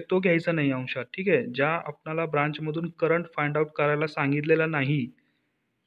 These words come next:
तो घ्यायचा नेमका अंशात. ठीक आहे, आयएल equals to two point five divided by two point five plus one K, छेदात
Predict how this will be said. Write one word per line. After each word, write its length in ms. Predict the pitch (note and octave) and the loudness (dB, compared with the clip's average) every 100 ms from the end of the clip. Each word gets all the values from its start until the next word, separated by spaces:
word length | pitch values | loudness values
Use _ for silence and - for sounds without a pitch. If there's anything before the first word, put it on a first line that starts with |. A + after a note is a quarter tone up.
| _ | _
तो 120 | - F3+ | 0 4
घ्यायचा 360 | D#3+ D3+ D#3+ | 6 6 4
नेमका 400 | D#3+ D3+ D3 E3 F3 | 0 0 2 0 0
अंशात. 340 | D3+ C#3 D#3+ D#3+ - | 0 2 0 -2 -8
ठीक 140 | F3+ | -6
आहे, 80 | F3 C#3 | -4 0
आयएल 200 | D3 E3 | 2 2
equals 280 | D#3 D#3 D#3 - | 2 0 -2 -4
to 80 | D#3 | -8
two 100 | D#3 | -6
point 160 | D#3 D#3 | -6 -2
five 180 | D3+ D#3 F3+ - _ _ | 0 0 -2 -12 _ _
divided 340 | D3 D3+ F3 D3+ | 2 4 4 4
by 60 | D3+ D#3 | 0 -2
two 80 | D3+ | -2
point 200 | D#3+ D#3 | -2 0
five 160 | D3+ D3+ | 0 2
plus 180 | F3 F#3 - - _ _ _ _ _ _ _ _ _ - | 0 -2 -4 -20 _ _ _ _ _ _ _ _ _ -4
one 140 | D#3 D#3 | 0 2
K, 80 | C#3 B2 | 2 4
छेदात 240 | D3 D#3+ | 4 4